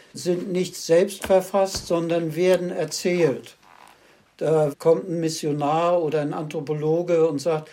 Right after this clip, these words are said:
„Erzähl doch mal.“ Häufig ist dieser Text dann auch noch übersetzt vom Inuktitut in eine andere Sprache. Das heißt, wir haben zwischen Text und Autor eine relativ große Distanz.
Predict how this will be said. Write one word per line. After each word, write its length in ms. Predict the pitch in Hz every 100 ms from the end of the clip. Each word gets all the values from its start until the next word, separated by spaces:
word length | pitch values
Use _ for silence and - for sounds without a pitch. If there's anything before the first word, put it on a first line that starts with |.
| - -
„Erzähl 420 | 151 - 175 170
doch 220 | 151 131
mal.“ 300 | 139 131 127 139
Häufig 460 | 185 202 202 147
ist 300 | 202 180 -
dieser 300 | 175 160 160
Text 340 | 160 175 - -
dann 160 | 156
auch 220 | 175 143
noch 160 | 180 156
übersetzt 720 | 196 165 131 160 190 - -
vom 180 | 170 165
Inuktitut 760 | 156 151 175 - 160 175 165 - - _
in 160 | 165 156
eine 100 | 170
andere 320 | 175 165 156
Sprache. 540 | 156 - 151 151 156
Das 200 | 139 143
heißt, 280 | 180 170 165
wir 120 | 175
haben 300 | 156 165 170 - - _
zwischen 480 | - - 220 220 185
Text 380 | - 208 202 -
und 220 | 185 160
Autor 460 | - 180 196 170 151
eine 220 | 147 147
relativ 440 | 170 170 170 156
große 400 | 151 156 160 180
Distanz. 840 | 156 156 151 160 147 127 - -